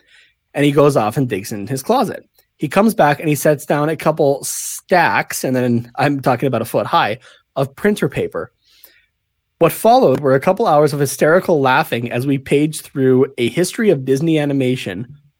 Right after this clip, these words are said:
Porn Edition. <laughs> See, Disney has this weird rule, uh, in their artist contracts. Everything you create while in their employ is theirs,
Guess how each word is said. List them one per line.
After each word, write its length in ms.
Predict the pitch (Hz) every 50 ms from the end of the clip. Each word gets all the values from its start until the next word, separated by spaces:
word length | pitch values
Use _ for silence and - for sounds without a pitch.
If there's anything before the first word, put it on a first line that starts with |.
| _ _
Porn 360 | - - - 180 170 185 175
Edition. 540 | 156 135 123 107 110 - - - - - - - - 233 - - _ - - - - - - -
<laughs> 500 | - - - - - _ - - _ _
See, 400 | - - 226 208 196 202 214 - 208 147
Disney 340 | - 170 175 190 247 269
has 220 | 247 190 208 208 196
this 160 | 196 175 -
weird 380 | 139 131 139 147 165 170 156 135
rule, 440 | 131 143 143 123 113 107 117 131 - - - _ _ _ _ _ _ _ _ _ -
uh, 220 | 143 131 120 113 117
in 100 | - 147
their 160 | 139 127 123 127
artist 320 | 147 180 208 208 180 -
contracts. 600 | - - 120 104 101 - - 85 58 - - - - _ -
Everything 340 | 123 127 135 147 165 160 156
you 180 | 147 139 135
create 540 | 135 - - - 196 196 180 113 104 113 - - -
while 260 | 117 110 101 98 - -
in 240 | 123 127 123 127
their 180 | 123 123 120 113
employ 640 | 110 104 101 107 - - 226 240 190 120 107 117 123 - _ _
is 220 | - 151 135 127 120
theirs, 680 | 123 - - 120 120 135 135 110 90 69 80 - -